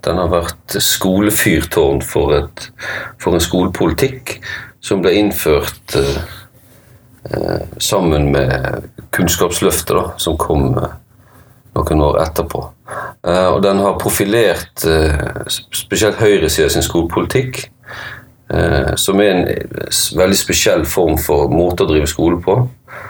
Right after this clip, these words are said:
som, eh, selvfølgelig er importert fra U S A og så videre. Det her må vi snakke masse om, <laughs> om litt. Men det gjør den veldig spesiell, at den har blitt, eh, eh, skolefyrtårnet, og at den da har fungert som bevis på en vellykket skolepolitikk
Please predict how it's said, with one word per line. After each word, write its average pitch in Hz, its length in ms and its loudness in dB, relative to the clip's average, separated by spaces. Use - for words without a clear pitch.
som, 87 440 0
eh, 78 180 4
selvfølgelig 87 400 2
er 87 60 2
importert 82 320 0
fra - 120 -2
U 85 120 2
S - 120 0
A 92 40 4
og 76 160 4
så - 100 -2
videre. 80 220 2
Det 80 80 2
her 85 60 2
må 78 120 4
vi 71 60 0
snakke - 360 -2
masse - 240 0
om, 69 220 0
<laughs> 170 540 0
om 95 60 2
litt. 127 400 -2
Men 127 220 4
det 139 200 4
gjør 127 140 4
den 110 100 0
veldig 113 220 2
spesiell, 131 440 2
at 104 140 0
den 107 160 4
har 107 100 2
blitt, 98 360 -2
eh, 90 240 2
eh, 85 360 2
skolefyrtårnet, 110 1200 2
og 92 320 4
at 98 60 -6
den 101 140 4
da 107 160 6
har 95 160 2
fungert 92 380 2
som 87 160 0
bevis 101 480 2
på 82 80 2
en 78 60 4
vellykket 87 360 2
skolepolitikk 95 840 0